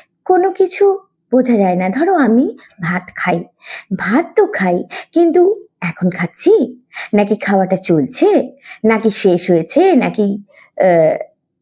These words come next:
চলবে, কিছুই বোঝা যাচ্ছে না। টাইমটা ঠিকঠাক মানে সঠিকভাবে বোঝা যাচ্ছে না, অনিশ্চিত একটা ব্যাপার। প্রেজেন্ট টেন্সটা বুঝতে হলে যে বৈশিষ্ট্যগুলো আমরা দেখতে পাই সেগুলো হলো,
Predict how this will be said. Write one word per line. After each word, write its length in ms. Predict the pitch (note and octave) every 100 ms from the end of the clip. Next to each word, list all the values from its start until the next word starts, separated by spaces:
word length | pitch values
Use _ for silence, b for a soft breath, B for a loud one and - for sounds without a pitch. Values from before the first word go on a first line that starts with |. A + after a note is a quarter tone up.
| _ _ _ _ _ _
চলবে, 640 | - A3+ F#3+ D#3+ A3 F#4 C#4 B3
কিছুই 360 | C#4 - G4 G4
বোঝা 360 | F3+ F#3+ G#3+ G#3+
যাচ্ছে 320 | - - D#3+
না। 120 | D#3+ E3
টাইমটা 480 | D4+ C#4+ B3+ E3+ - B B B _
ঠিকঠাক 600 | - E4 E4 _ F#3+ D#3+ - _
মানে 140 | F#3+ F3
সঠিকভাবে 1040 | - C#4 D4 - F#4+ - G3 E3+ A3+ F#4 -
বোঝা 240 | F3+ F#3+
যাচ্ছে 500 | F#3+ F#3 - - G#3
না, 200 | F#3+ D#3+ B B _
অনিশ্চিত 840 | - B3+ C#4+ E4+ - - - D4+ - -
একটা 300 | F3+ F3+ D#3+
ব্যাপার। 400 | E3 E3 - - _ _ _ _ _ b b b _ _
প্রেজেন্ট 440 | C4+ D4+ D4+ G4 G4 - _ _
টেন্সটা 520 | D#4+ D#4+ D#4 - E4+
বুঝতে 600 | A#3+ G#3 A#3 - - D4
হলে 380 | C#4+ F3 F3+ G#3+
যে 220 | G3 A#3
বৈশিষ্ট্যগুলো 840 | G3+ G#3+ G#3 C#4+ C#4+ - A#3 A#3+ A3+
আমরা 220 | A3 G#3+
দেখতে 360 | F#3+ G#3 G#3
পাই 360 | A#3 F3 C#3+ -
সেগুলো 420 | - B3+ B3+ C4+
হলো, 280 | A#3 F3 A3